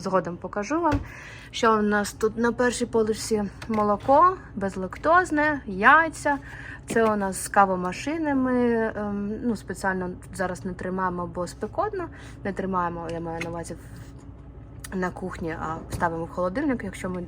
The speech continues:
вже попили каву. І ось то такі шоколадки, е, корисні, типу там вони якісь там без, е, е, цукру, без молока, щось таке. Ось, далі, е, Кока-Кола. І ось це у нас,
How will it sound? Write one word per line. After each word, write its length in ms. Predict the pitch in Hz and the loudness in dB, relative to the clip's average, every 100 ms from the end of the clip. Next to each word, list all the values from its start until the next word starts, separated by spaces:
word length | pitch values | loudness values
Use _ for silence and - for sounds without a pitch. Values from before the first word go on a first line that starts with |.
| - | -10
вже 140 | 175 | -10
попили 420 | 170 180 175 175 165 | -10 -8 -8 -8 -6
каву. 340 | 175 170 175 - - - - | -6 -6 -6 -12 -14 -14 -10
І 100 | - | -2
ось 120 | 190 - | -2 -2
то 160 | 202 | -4
такі 260 | 190 180 175 | -4 -8 -8
шоколадки, 720 | - 170 175 196 320 - 302 302 311 262 | -8 -8 -4 -2 -2 -4 0 0 0 0
е, 240 | 240 233 | 2 2
корисні, 720 | 226 240 226 226 214 - 196 | 2 4 6 4 2 -6 -6
типу 280 | 196 180 170 - | -8 -10 -10 -6
там 260 | 175 170 170 | -4 -4 -8
вони 200 | 170 165 | -8 -8
якісь 360 | 165 165 170 - | -8 -10 -14 -12
там 160 | 165 170 | -10 -8
без, 360 | 170 165 - - | -8 -10 -10 -12
е, 300 | 175 170 170 - - - - | -8 -8 -8 -12 -16 -16 -14
е, 40 | - 175 170 175 - - - - | -12 -10 -10 -10 -12 -14 -16 -14
цукру, 440 | - 262 - 247 240 | -4 -4 -2 -2 -2
без 280 | 175 165 | -2 -6
молока, 600 | 156 160 160 - 196 226 240 | -8 -10 -10 -6 -4 -4 -4
щось 240 | - 185 | -6 -6
таке. 340 | - 180 180 202 - - - - - - | -6 -6 -4 -4 -6 -12 -12 -12 -10 0
Ось, 360 | 180 175 - - 190 | 0 2 -4 -8 2
далі, 320 | 202 196 175 | 6 6 4
е, 120 | 170 - 170 175 170 - | -4 -6 -4 -2 -2 2
Кока-Кола. 840 | 277 277 285 - 233 196 214 269 - - - - - - - - | 2 4 2 6 8 8 4 0 -4 -14 -16 -14 -12 -12 -14 -6
І 380 | 214 240 262 285 285 - - | 2 4 4 4 0 -6 -4
ось 220 | 208 - | -4 -2
це 340 | - 233 247 | -2 2 4
у 100 | 247 | 4
нас, 480 | 214 208 220 - - | 2 2 2 0 -6